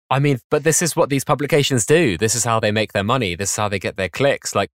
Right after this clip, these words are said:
Speaker 2: that is, in a weird way, it's not F I's problem. And a, a lot of people have, have thrown out the idea of kind of, like, the biggest point scorer from each publication each day. Now, that, that could be fine, but I think what you'd end up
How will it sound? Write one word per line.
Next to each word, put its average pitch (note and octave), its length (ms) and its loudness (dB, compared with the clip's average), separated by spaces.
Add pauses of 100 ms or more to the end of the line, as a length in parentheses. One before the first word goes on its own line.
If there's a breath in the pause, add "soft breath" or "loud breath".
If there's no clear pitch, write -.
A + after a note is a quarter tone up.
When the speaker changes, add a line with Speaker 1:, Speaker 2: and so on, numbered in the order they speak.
Speaker 2:
that A#2+ 240 2
is, A2 540 0 (120)
in B2+ 140 0
a A#2 60 2
weird A2+ 380 4
way, G#2 260 2
it's - 120 -4
not A#2+ 180 0
F G#2+ 200 -2
I's G#2+ 180 2
problem. C#3+ 360 2
And A2+ 100 -2
a, C#3 320 0
a - 20 2
lot C#3+ 160 4
of C#3+ 60 -2
people C3 260 -2
have, A#2 220 -2
have A2+ 140 -4
thrown A#2 360 2
out A2+ 220 -2
the G#2 320 0
idea G#2 480 0
of G2 140 -4
kind G2+ 240 -2
of, F#2+ 80 -6
like, F#2+ 280 0 (220)
the A2+ 140 0
biggest - 640 -2 (420)
point A2 400 -4
scorer G2 760 0
from A2 260 -8
each - 260 -14
publication G2 640 -6
each - 260 -16
day. F2+ 480 0 (100)
Now, C#3+ 300 4
that, C3+ 220 0
that C#3 160 -2
could C#3 160 -4
be A#2+ 80 -4
fine, A2+ 520 0
but - 140 -4
I B2 60 -8
think - 180 -4
what E3+ 140 -12
you'd D#3 160 -6
end C#3+ 120 0
up - 120 -6